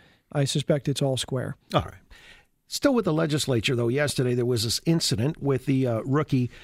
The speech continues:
Speaker 2: uh, P C M P P, Donna Skelly. Uh, she's from out Hamilton way, I guess. And, uh, anyway, she accused Andrea Horvath of accosting her, saying Horvath, quote, "initiated unwanted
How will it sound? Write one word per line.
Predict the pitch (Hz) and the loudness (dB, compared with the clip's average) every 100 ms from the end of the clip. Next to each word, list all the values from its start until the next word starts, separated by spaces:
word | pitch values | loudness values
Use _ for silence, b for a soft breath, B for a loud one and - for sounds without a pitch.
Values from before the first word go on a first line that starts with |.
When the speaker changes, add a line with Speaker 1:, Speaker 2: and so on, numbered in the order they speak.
| B B B | B B B
Speaker 2:
uh, | - 110 | -4 -4
P | - 151 | -2 -2
C | - 147 143 123 | 0 0 -2 -2
M | 127 | -2
P | 120 123 | 0 -2
P, | 98 135 | 0 0
Donna | 117 135 123 | 2 0 0
Skelly. | 113 - 143 135 113 165 - - | 0 2 2 2 0 -2 -6 -12
Uh, | 101 95 92 90 | -4 -2 0 -2
she's | - 135 113 | -2 -2 0
from | 120 113 | 0 0
out | 110 | 0
Hamilton | 90 - 131 127 - 107 | -4 -2 0 0 0 0
way, | 92 95 | 0 0
I | 95 | 0
guess. | 82 107 131 98 | -2 -2 -2 -2
And, | 101 101 | 0 0
uh, | 104 101 98 - - - | 0 -2 -2 -6 -14 -4
anyway, | 156 120 98 | 0 0 0
she | - 135 | 0 -2
accused | 110 - 160 147 131 b b b b b b _ _ | -2 0 2 2 -2 b b b b b b _ _
Andrea | - 165 156 143 | -2 0 2 2
Horvath | 127 143 135 131 123 | 2 0 0 0 0
of | 113 | -2
accosting | - 143 147 - 135 | -2 0 0 0 0
her, | 90 | -2
saying | 82 - 120 117 113 - | -2 0 0 0 -2 0
Horvath, | 151 139 139 127 | 0 2 0 -2
quote, | - 156 143 | -2 -2 0
"initiated | 143 151 151 151 147 147 131 | 2 2 2 2 2 0 0
unwanted | 147 151 139 139 135 139 | 0 2 2 0 0 -2